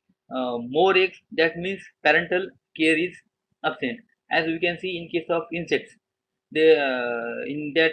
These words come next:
insect or in the, uh, in that particular, uh, ascaris, it is laying, uh, thousands of eggs per day, but still, uh, but at that time their rate of mortality, it is very high because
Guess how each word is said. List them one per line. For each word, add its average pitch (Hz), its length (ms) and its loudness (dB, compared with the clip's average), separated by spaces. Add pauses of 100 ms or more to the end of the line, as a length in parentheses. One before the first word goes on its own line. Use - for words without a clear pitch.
insect 160 500 -4
or 143 200 -2
in 143 360 -10
the, 147 80 -2
uh, 123 680 -10
in 127 100 -8
that 139 240 -6
particular, 139 500 -2
uh, 117 640 -6
ascaris, 151 400 0 (680)
it 135 160 -10
is 151 140 -8
laying, 160 440 -4
uh, 120 1000 -4 (1700)
thousands 165 360 2
of 202 140 2 (100)
eggs 180 400 2
per 170 160 4
day, 139 300 2 (1040)
but 156 220 4
still, 208 320 -2 (120)
uh, 147 240 -4
but 165 140 2
at 151 220 0
that 185 160 0
time 196 260 -2 (140)
their 165 320 0
rate 165 200 2
of 175 240 0
mortality, 170 680 -4
it 175 60 -8
is 160 200 -8
very 180 280 0
high 160 180 -2
because 165 280 -4